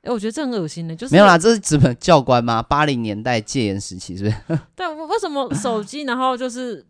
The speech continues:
Speaker 1: 电-，自己连自己的手机都不能看，那这手机要干嘛？<laughs> 对吧？
Speaker 2: 对，然后打电话，电话打过来接不到。<laughs>
Speaker 1: 对啊，这很奇怪吧？
Speaker 2: 对。
Speaker 1: 然后东西想被收就收，我也觉得这是非常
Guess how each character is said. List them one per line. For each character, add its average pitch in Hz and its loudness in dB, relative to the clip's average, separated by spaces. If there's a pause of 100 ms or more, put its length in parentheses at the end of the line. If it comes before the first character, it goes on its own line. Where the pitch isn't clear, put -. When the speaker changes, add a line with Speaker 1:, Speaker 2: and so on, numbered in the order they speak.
Speaker 1:
电-， 185 -14
自 - -16
己 269 -8
连 214 -4
自 214 -10
己 254 -6
的 202 -6
手 185 -8
机 175 -10
都 196 -4
不 190 -8
能 175 -6
看， 190 -8
那 220 -6
这 226 -8
手 185 -6
机 180 -8
要 180 -4
干 170 -8
嘛？ 160 -16
<laughs> - -20 (1080)
对 196 -8
吧？ 160 -4 (380)
Speaker 2:
对， 113 0
然 120 0
后 139 2
打 104 -6
电 113 -4
话， 110 -4
电 147 -2
话 139 0
打 95 -8
过 104 -4
来 87 -6
接 - -8
不 - -12
到。 95 -4 (200)
<laughs> - -4
Speaker 1:
对 294 -4
啊， 226 -2
这 302 -8
很 214 -6
奇 180 -12
怪 190 -4
吧？ 139 -16
Speaker 2:
对。 92 -10 (160)
Speaker 1:
然 196 -10
后 233 -4 (160)
东 254 -6
西 247 -12
想 175 -10
被 190 -6
收 180 -8
就 175 -6
收， 175 -8
我 185 -6
也 196 -4
觉 165 -10
得 170 -8
这 180 -10
是 180 -12
非 180 -12
常 165 -10